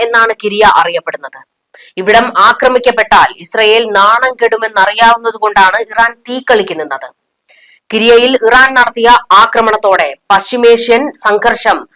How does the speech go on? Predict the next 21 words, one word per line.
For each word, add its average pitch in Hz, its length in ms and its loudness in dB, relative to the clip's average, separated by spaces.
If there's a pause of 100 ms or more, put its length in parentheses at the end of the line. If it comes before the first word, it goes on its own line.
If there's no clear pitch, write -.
(160)
ആളിപ്പടരുകയാണ്. 190 1120 0 (1300)
കിരിയയ്ക്കുള്ള 311 560 2
മറുപടിയാണ് 226 720 0 (240)
ഇറാന്റെ 226 420 2
പ്രതിരോധ 240 400 0 (200)
കോട്ട 214 340 2 (200)
ഇസ്രയേൽ 208 500 0
അടിച്ച് 202 340 0
തകർത്തിരിക്കുന്നത്. 165 920 -4 (640)
രക്തത്തിന് 311 540 0 (100)
രക്തം 254 400 -2
എന്ന 233 180 -2
തോതിൽ 220 480 -2
തന്നെയാണ് 175 440 0 (220)
ഇറാൻ 214 420 2
ഇസ്രയേൽ 208 460 -2
ആക്രമണം 196 600 -2
മുറുകുന്നത്. 165 480 -10 (600)
നെതന്യാഹുവിന്റെ 233 720 0
തലയെടുക്കണമെന്ന് 214 920 -2
ഖമനേയി 214 640 -2